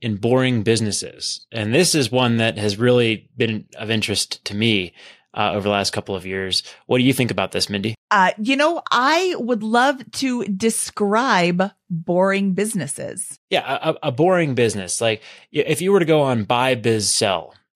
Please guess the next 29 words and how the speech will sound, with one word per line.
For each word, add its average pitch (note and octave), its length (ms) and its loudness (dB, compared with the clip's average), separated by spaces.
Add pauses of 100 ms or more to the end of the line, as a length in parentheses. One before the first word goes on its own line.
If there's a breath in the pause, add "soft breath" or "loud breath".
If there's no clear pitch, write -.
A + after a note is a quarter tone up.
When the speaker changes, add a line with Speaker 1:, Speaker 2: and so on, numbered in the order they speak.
(160)
Speaker 1:
dot G#2 240 -2
com, F#2+ 320 -6
for G2 120 -8
example, F#2+ 520 -6
and F2+ 120 -10
scroll G2+ 720 0 (100)
around G2 360 -2
there, F2+ 300 -8 (300 soft breath)
you B2 120 0
might A#2+ 200 2
see C3 220 2
an A#2 100 2
H A#2+ 180 0
V A#2+ 180 2
A A2 120 2
C A2+ 260 0
company G2 400 -6
for F2 160 -14
sale, - 440 -8 (100)
a G#2+ 80 -2
small B2 340 4
website, G#2+ 600 -2 (400 soft breath)
um, G#2 500 -2
a A#2 100 0
dry A#2+ 360 2
cleaners, F#2 640 -6 (380 loud breath)
uh, G#2 520 0
of, G#2 480 -2
uh, - 40 -8